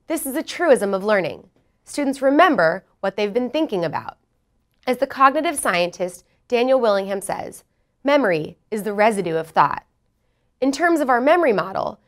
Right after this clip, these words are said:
this means creating a dialogue between working memory and long-term memory. The more we get students to cognitively process what it is we want them to learn,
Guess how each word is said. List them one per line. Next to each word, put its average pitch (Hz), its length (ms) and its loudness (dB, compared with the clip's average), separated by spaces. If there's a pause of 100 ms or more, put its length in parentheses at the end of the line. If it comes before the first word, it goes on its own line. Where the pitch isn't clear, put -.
(180)
this 370 220 -2
means 175 320 -4
creating 202 380 -2
a 208 40 -2
dialogue 170 540 4
between 202 340 -4
working 233 380 4
memory 160 460 -6 (200)
and 240 200 -2
long-term 240 500 0
memory. 139 440 -12 (760)
The 262 80 2
more 294 260 6
we 359 100 2
get 349 200 2
students 185 440 -4
to 214 80 -8
cognitively 247 720 2
process 214 600 -4 (220)
what 214 160 -2
it - 180 -6
is 277 260 0
we 220 100 -4
want 190 280 2
them 165 160 -2
to 180 140 -10
learn, 180 480 -2